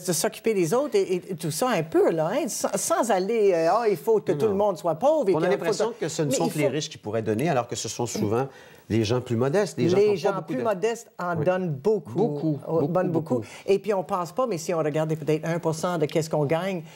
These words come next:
Speaker 1: ça serait un, un bon, une bonne idée, tu sais, dans le, mais anyway, si on donne l'idée, ça serait que i-, on devrait pas payer. Oh, qui aurait pensé à, au gouvernement ? Ben là, ils font des dons. Ils, ils font de l'argent, et puis là, ils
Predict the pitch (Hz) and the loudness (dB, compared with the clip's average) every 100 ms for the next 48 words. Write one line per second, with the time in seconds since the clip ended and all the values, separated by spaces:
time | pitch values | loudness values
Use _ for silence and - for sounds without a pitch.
0 | - - 165 160 175 180 156 151 151 147 | -16 -4 -2 2 2 4 2 0 -2 -2
1 | 139 139 180 185 165 151 147 135 202 214 | 0 0 2 4 2 0 -2 2 2 0
2 | 190 185 165 202 196 - - - 190 175 | -2 -4 0 2 0 -6 -20 -4 0 0
3 | 170 160 - - 190 202 160 156 - 269 | 0 -2 -6 -2 0 2 0 -2 -4 0
4 | 277 208 156 180 185 175 165 233 226 165 | 2 2 0 0 0 0 0 0 0 -4
5 | 160 170 180 180 170 165 175 - 175 165 | -2 0 0 2 0 0 -4 -2 0 2
6 | 180 180 - 226 220 170 175 175 - - | 2 0 -2 -4 0 0 2 0 -2 -8
7 | - - 587 240 190 196 165 160 196 196 | -4 2 2 0 -6 -6 -6 0 0 0
8 | - 180 175 156 - - - _ - 170 | -4 -2 0 -4 -12 -20 -20 _ 0 2
9 | 208 196 165 160 170 165 - - - 214 | 2 0 0 -2 -4 -4 -14 -20 -4 0
10 | 220 285 440 202 - 285 311 196 175 156 | 0 0 -2 -4 -2 0 2 0 0 -4
11 | 196 202 208 151 - - - 254 262 202 | 2 0 0 -10 -14 -12 -2 0 2 0
12 | 160 170 220 - _ _ _ _ _ 220 | 0 -4 -4 -10 _ _ _ _ _ -2
13 | 226 220 254 - 180 | 0 -2 -2 -4 -8